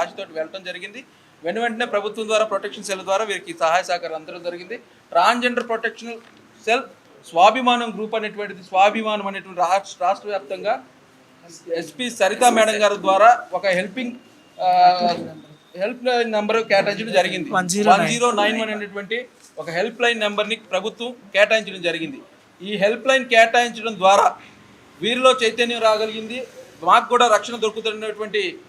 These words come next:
Speaker 1: ఆ, ఒక మంచి ఆలోచనతోటి వీరు ముందుకు రావడం జరిగింది. అనుకున్న విధంగానే వీరికి అనుభవిస్తున్నటువంటి అనేక చిత్రవదలకు ఈరోజు ట్రాన్స్‌జెండర్ ప్రొటెక్షన్ సెల్ వన్ జీరో నైన్ వన్ అనేటువంటి టోల్ ఫ్రీ నెంబర్,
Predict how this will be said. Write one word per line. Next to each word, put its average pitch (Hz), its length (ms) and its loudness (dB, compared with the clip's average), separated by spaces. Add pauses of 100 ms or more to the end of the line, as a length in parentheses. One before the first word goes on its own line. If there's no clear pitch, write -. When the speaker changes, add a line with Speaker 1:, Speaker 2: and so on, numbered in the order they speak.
(360)
Speaker 1:
ఆ, 175 100 0 (100)
ఒక 180 100 -2 (440)
మంచి 220 240 -6 (140)
ఆలోచనతోటి 226 600 0 (340)
వీరు 202 200 -4 (120)
ముందుకు 214 220 -8
రావడం 220 300 2
జరిగింది. 220 340 -8 (340)
అనుకున్న 240 340 -2
విధంగానే 233 460 0
వీరికి 214 280 -4 (200)
అనుభవిస్తున్నటువంటి 214 680 -8
అనేక 240 220 0 (120)
చిత్రవదలకు 208 560 -6 (520)
ఈరోజు 214 320 0 (400)
ట్రాన్స్‌జెండర్ 220 500 0
ప్రొటెక్షన్ 208 340 -10
సెల్ 208 200 -2
వన్ 202 140 -2
జీరో 226 260 -4
నైన్ 208 200 -4
వన్ 214 140 -2
అనేటువంటి 202 400 -8 (420)
టోల్ 254 220 6
ఫ్రీ 254 240 -4
నెంబర్, 226 220 0